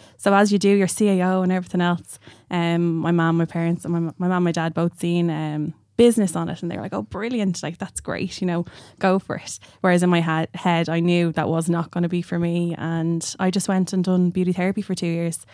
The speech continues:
and absolutely adored, do-, adored it, and then went into makeup then for another year afterwards. So I went straight into makeup. That was, I probably should have done it from day dot, but it was great having the, the background, I suppose, and it made it so much easier for me. But yeah, so when I went,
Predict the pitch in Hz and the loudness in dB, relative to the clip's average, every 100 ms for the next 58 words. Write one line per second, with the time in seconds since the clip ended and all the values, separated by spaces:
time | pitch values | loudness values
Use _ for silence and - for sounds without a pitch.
0 | - - - - 180 175 175 170 180 165 | -20 -20 -12 -2 2 2 0 0 -2 -2
1 | - 180 175 170 165 165 170 - - - | -4 -4 -2 -4 -2 -2 -2 -4 -12 -16
2 | _ - 143 165 175 175 175 165 - 175 | _ -6 -4 -2 0 0 0 -4 -8 -2
3 | 175 170 175 165 175 185 170 170 175 170 | 0 0 0 0 -2 0 -2 -2 -6 -4
4 | 170 - 170 170 165 160 160 165 - 170 | -4 -2 -4 -2 -4 -4 -4 -6 -6 -6
5 | 165 - - - - - - 214 208 233 | -6 -10 -16 -16 -20 -12 0 2 2 0
6 | - 214 226 214 196 185 196 202 - - | 2 2 2 2 2 2 2 -2 -2 -4
7 | 180 175 170 - - 175 170 185 175 180 | -2 -2 -2 -6 -4 -4 -2 -2 0 -2
8 | 175 170 185 190 180 175 175 202 - - | -2 0 0 0 0 0 2 0 -2 -4
9 | 190 - 170 - 175 175 165 170 165 165 | -2 -2 -6 -2 -2 -2 -2 -2 -2 -4
10 | - 175 165 - 160 156 165 - 165 165 | -6 -8 -8 -8 -8 -6 -8 -6 -4 -4
11 | - - - - _ 185 175 165 160 170 | -6 -16 -20 -20 _ 0 2 2 0 0
12 | 165 160 165 160 165 - 165 165 160 - | -2 -2 -4 -2 -4 -2 -2 0 -2 -6
13 | - - _ _ 185 180 175 - 208 202 | -20 -20 _ _ 2 4 2 0 0 0
14 | - 196 196 196 196 196 | 0 2 2 2 0 0